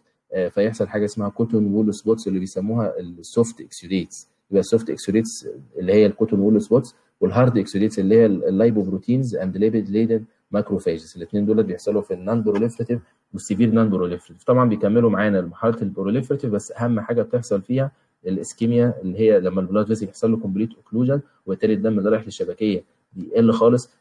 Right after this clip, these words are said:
تبدأ الشبكية تفرز اللي هي ال في اي جي اف، يحصل، آه، نيو فيسلز فورميشن. أنا بس بتك على الحاجات دي عشان مهمة شوية. طيب الكومبليكيشنز اللي بتحصل إن ال-، إن الإديمة تبدأ تتكون في نص الشبكية وتعمل دايابيتيك ماكيولار إديمة، هتحصل، هيحصل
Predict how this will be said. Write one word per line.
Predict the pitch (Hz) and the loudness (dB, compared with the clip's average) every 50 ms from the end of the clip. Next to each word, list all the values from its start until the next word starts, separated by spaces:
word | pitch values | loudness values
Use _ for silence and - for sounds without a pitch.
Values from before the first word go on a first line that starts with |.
| _ - | _ 2
تبدأ | 113 107 104 - | 2 4 4 2
الشبكية | 101 - - 98 90 95 - 110 104 | 2 2 -2 -2 -2 0 0 0 0
تفرز | - 113 101 - 98 92 98 | 2 0 -2 -2 -4 -6 -6
اللي | 90 98 107 | -2 0 2
هي | 107 | 2
ال | 101 95 | 2 0
في | - 104 | 0 0
اي | 110 107 110 110 110 107 | 0 0 0 0 -2 -2
جي | 101 101 104 98 - 156 | 0 -2 -2 0 2 2
اف، | 147 147 - _ _ _ _ - | 0 0 -2 _ _ _ _ -2
يحصل، | 110 113 117 - - 110 113 113 113 - _ _ - 92 | -2 0 0 2 2 2 2 2 -2 -8 _ _ -4 -2
آه، | 90 87 85 82 85 | 0 2 2 2 2
نيو | 92 98 101 95 | 2 0 0 2
فيسلز | 101 98 - 107 95 90 92 | 0 0 0 0 0 0 -2
فورميشن. | 92 - 98 92 87 82 73 - - - 95 | -4 -2 -2 -4 -4 -4 -10 -12 -10 -6 -2
أنا | 92 92 | 0 0
بس | 107 104 - 104 | 0 0 0 -2
بتك | 101 - - 110 - | -2 0 0 0 0
على | 101 92 | -2 -2
الحاجات | - 101 110 110 | 0 0 0 2
دي | 113 110 | 0 0
عشان | 110 - 110 98 | -2 0 -2 -2
مهمة | 95 101 101 104 | -2 -2 -2 -4
شوية. | 101 - - - - - _ _ _ _ _ - | -4 -6 -10 -14 -14 -14 _ _ _ _ _ 0
طيب | 104 101 104 | 2 2 2
الكومبليكيشنز | 101 - 117 107 107 104 104 - 131 131 117 123 120 110 113 110 | 0 0 0 0 2 2 2 2 2 2 4 4 4 2 2 0
اللي | 98 95 | -2 -2
بتحصل | - - 101 - - - 90 85 - _ _ _ _ _ _ _ _ _ _ _ _ - - - _ _ _ - 113 | 0 -2 -4 -4 -2 -4 -4 -4 -4 _ _ _ _ _ _ _ _ _ _ _ _ -16 -16 -16 _ _ _ 0 2
إن | 98 101 101 | 2 4 4
ال-، | 98 98 95 92 92 | 4 4 4 4 2
إن | 90 - - 95 98 | 2 2 0 0 0
الإديمة | 98 95 78 95 110 117 113 | 0 0 0 2 2 4 4
تبدأ | 110 - 123 113 113 - | 4 4 2 2 2 0
تتكون | - - - - 120 113 110 98 92 | -2 -2 -2 2 4 4 4 4 2
في | 92 - - 92 | -2 -6 -10 -8
نص | 90 98 123 127 127 - 104 | -2 0 0 0 0 -4 -10
الشبكية | 98 - - 95 92 92 - 123 120 117 | -10 -2 -2 0 0 0 0 2 2 2
وتعمل | 110 113 117 113 117 110 | 2 2 0 2 2 0
دايابيتيك | 101 95 92 107 110 - 95 98 | 0 0 0 -2 -2 0 0 0
ماكيولار | 101 104 - 107 98 87 - | 0 0 -2 -2 -2 -2 -4
إديمة، | 90 87 107 117 120 135 139 - _ _ _ _ - | -6 -4 -2 -2 0 -2 -4 -6 _ _ _ _ -8
هتحصل، | - 110 104 - - 117 107 | -6 -6 -6 0 0 0 0
هيحصل | - 95 101 110 - - 104 | 2 -4 -4 -4 -2 -2 -4